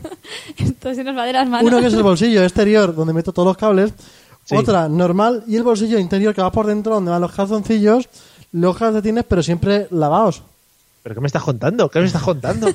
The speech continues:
Speaker 1: <laughs>
Speaker 3: En fin. Bueno, a-, ahora le haré la pregunta otra vez a,
Speaker 1: Sí,
Speaker 3: a
Speaker 1: por
Speaker 3: Celia.
Speaker 1: favor, porque nos hemos perdido. Aquí te necesitamos, Mario.
Speaker 3: Nos están, por ejemplo, hablando de las mariconeras.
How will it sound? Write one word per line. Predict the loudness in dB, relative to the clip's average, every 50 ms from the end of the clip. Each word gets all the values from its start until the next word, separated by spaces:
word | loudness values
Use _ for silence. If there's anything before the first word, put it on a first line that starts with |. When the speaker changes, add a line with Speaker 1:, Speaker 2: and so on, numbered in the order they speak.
| -2 -4 -4
Speaker 1:
<laughs> | -4 -4 -6 -6
Speaker 3:
En | -6
fin. | -6 -10 -10 -10 -12 -14 _ _ _ _ _ _ _ _ _ _ _ -4
Bueno, | -2 0 0 0 -2 -4 -4
a-, | -4 -2 -2 -2 -4 -8 -8 -4
ahora | -2 -2 0 0
le | 0
haré | 0 0 -2
la | -2
pregunta | -2 -4 -4 -4 -2 -4 -2
otra | -2 0 -2
vez | -2 -2
a, | -2 -4 -4 -4 -4 -6 -6
Speaker 1:
Sí, | -6
Speaker 3:
a | -4
Speaker 1:
por | -4 -2
Speaker 3:
Celia. | -2 0 0 0 0 0
Speaker 1:
favor, | -2 -4
porque | -6 -8 -6 -6 -6 -6 -6 -8 -8 -10 -10
nos | -8 -6 -4
hemos | -2 -4 -2
perdido. | -2 -4 -2 -2 -4 -4 -4 -6
Aquí | -10 -14 -12 -8 -4
te | -2 0 0
necesitamos, | 0 0 0 -2 -2 -2 0 0 0 0 0 -2
Mario. | -2 -2 -2 -4 -4 -6 -8 _ _ _ _ _ _ _ _ _ -6
Speaker 3:
Nos | -2 -2 -2 -2
están, | -2 -4 -4 -2 -2 0 0 -2 -2 -2
por | -2 -2 -2
ejemplo, | -2 -4 -4 -4 -4 -4 -2 -2 -2 -2 -2
hablando | -4 -4 -4 -4 -4 -2 0 0
de | 0 0
las | 0 -2
mariconeras. | -4 -4 -6 -4 -4 -4 -2 -2 -2 -4 -4 -6